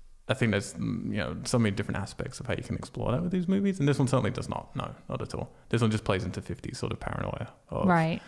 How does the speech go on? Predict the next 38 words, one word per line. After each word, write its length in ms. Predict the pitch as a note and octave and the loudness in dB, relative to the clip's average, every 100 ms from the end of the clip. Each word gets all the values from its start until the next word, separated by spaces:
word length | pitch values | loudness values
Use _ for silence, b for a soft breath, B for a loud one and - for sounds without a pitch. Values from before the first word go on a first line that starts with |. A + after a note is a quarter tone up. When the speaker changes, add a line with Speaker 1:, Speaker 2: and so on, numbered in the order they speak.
| G3 - | -8 -2
Speaker 1:
you 160 | G#2+ | 0
don't 260 | G#2+ G#2+ G2+ | 2 2 2
know 100 | G#2 | 0
who 100 | G#2+ | 0
you 120 | F#2+ | -2
can 160 | - F#2+ | -2 -4
trust, 380 | - - - - - | -6 -10 -12 -10 -10
<laughs> 180 | - B2+ | -4 -2
basically. 600 | B2 G2 - - - - - b b - | 0 0 -2 -4 -6 -10 -14 b b 2
And 80 | |
I 60 | A2 | 4
feel, 520 | - B2 A#2 G2+ - B B B B B B | 6 8 8 4 0 B B B B B B
I'm, 140 | C3 D3 | 4 6
I 140 | C#3 | 8
agree 260 | D3+ B2+ G#2 | 8 6 6
with 100 | F#2 | 2
you 80 | D2 - - | -2 -10 -6
completely, 380 | G#2 F2+ C2 - | -2 0 0 0
but 120 | F#2+ | 2
I 80 | G2 | 2
did 280 | G2+ G2 - | 2 -2 0
that 180 | F#2 G2+ | 0 2
this 160 | G2+ | -2
film 300 | - F#2+ F2+ | -2 -2 -2
definitely 260 | - C#4 D#4 | -2 4 6
Speaker 2:
It 40 | |
didn't 160 | E4 F#3+ | 8 8
ruin 280 | F#3+ G#3+ A3+ | 10 10 8
it 140 | D#3+ | 6
or 80 | - | 4
anything 320 | - F3+ F3+ | 2 2 2
for 120 | F3 F3+ | 4 4
me. 120 | E3 | 4
It 80 | D#3 | 2
was 140 | F3 | 2
just, 200 | F3 E3 | 0 2
that 160 | F3 F3 | 4 6
was, 320 | E3 E3 - | 4 0 -8